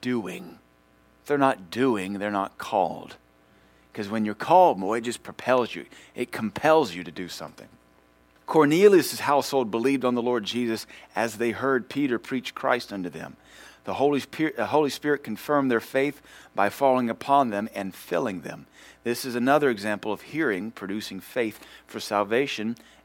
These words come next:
and the baptism of the Holy Spirit. Uh, as a pastor, I can have what I preach.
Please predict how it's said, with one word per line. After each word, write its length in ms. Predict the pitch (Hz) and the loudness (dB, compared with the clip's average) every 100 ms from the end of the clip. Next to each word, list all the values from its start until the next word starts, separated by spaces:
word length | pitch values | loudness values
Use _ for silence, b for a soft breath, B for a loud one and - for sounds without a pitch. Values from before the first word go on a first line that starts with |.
| - | -4
and 260 | 123 170 147 | 0 0 0
the 60 | |
baptism 580 | 120 120 123 139 123 127 | 0 0 0 -4 -4 -4
of 60 | 123 | -4
the 80 | 120 | -4
Holy 240 | 135 139 | -6 -8
Spirit. 400 | - 101 101 - _ _ _ b b b b b b b - | -12 -10 -10 -12 _ _ _ b b b b b b b -8
Uh, 220 | 101 - | -6 -2
as 220 | 123 120 | 0 0
a 60 | 110 | -2
pastor, 500 | - 160 156 - 120 | 2 2 2 0 0
I 100 | 127 | 0
can 180 | - 104 | -2 -6
have 320 | 131 139 120 | -2 -2 0
what 140 | 123 | -2
I 100 | 107 | -2
preach. 600 | 104 - 120 80 - - | -4 -6 -6 -6 -8 -10